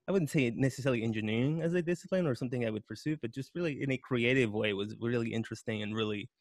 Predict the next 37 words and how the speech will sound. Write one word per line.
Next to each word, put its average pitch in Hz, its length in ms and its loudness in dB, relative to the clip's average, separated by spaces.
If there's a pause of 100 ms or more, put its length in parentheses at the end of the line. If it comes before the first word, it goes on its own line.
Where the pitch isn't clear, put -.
(160)
fun 113 460 0
to 107 140 -4
read. 104 240 -6 (160)
So, - 100 -10 (340)
yeah, - 140 -10
Visions, 123 440 -2
Michio 110 320 -4
Kaku. - 300 -8
He's 160 140 -2
got 175 100 4
a 135 60 4
whole, 127 480 2 (760)
uh, 107 240 -2 (160)
library 113 560 2
of 104 240 0
books 107 240 -2
about 110 300 0
physics, 110 320 -4
physics 127 340 -2
of 107 140 -6
the 113 80 -6
future, 156 480 -2
physics 123 460 -4
of 110 120 -10
the 117 80 -2
mind, 123 260 2
and 117 100 2
they're 123 120 4
all 110 140 2
great. 101 340 -6
So - 180 -10 (320)
get 139 100 2
a 139 40 0
chance, 131 260 -2
pick 120 200 -4
'em 110 80 -4
up, 98 100 -6